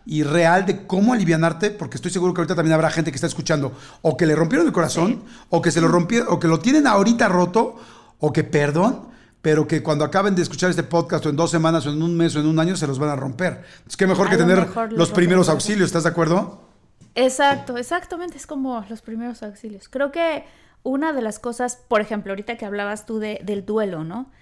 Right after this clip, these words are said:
Speaker 3: Sí hay que vivir el duelo y hay que, y hay que, y tú decías, bueno, tu psicóloga te dijo hasta cierto punto y basta ya. Pero luego hay gente que hace lo opuesto, que actúa como si no le pasara nada. "Ah, cortamos", ¿no? Lo,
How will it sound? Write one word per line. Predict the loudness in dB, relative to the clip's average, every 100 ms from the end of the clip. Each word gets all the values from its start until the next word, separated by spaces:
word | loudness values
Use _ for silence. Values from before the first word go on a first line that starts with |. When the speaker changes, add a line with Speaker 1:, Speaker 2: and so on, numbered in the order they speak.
| _ _ _
Speaker 3:
Sí | -10 -4 0
hay | 0 -2
que | -4
vivir | -6 -6
el | -6
duelo | -6 -6 -6 -6 -8 -12
y | -20 -8 -6
hay | -4 -6
que, | -8 -10 -10
y | -8
hay | -8 -8
que, | -10 -12 -18
y | -18 -16
tú | -8 -6
decías, | -6 -8 -8
bueno, | -8 -8
tu | -12
psicóloga | -16 -8 -6 -6 -8
te | -12
dijo | -12 -12
hasta | -14 -10
cierto | -6 -6 -8 -8
punto | -6 -6 -6 -12 -12
y | -10
basta | -8 -8 -10
ya. | -10 -10 -12 _ _ -6
Pero | 0
luego | 2 2
hay | 0
gente | 0 -4 -4 -6 -10 -12 _ _ -8
que |
hace | -6 -4 -4
lo | -6
opuesto, | -6 -6 -6 -6 -18 _ _ _ _ _ _
que | -4
actúa | -4 -4 -2 -2
como | 0 -4
si | -2
no | -2
le | -4
pasara | -6 -8 -6 -6
nada. | -6 -8 -14 _ _ _ _
"Ah, | -2 -2 -4
cortamos", | -2 0 0 0 -2
¿no? | -4 -6
Lo, | -2 -4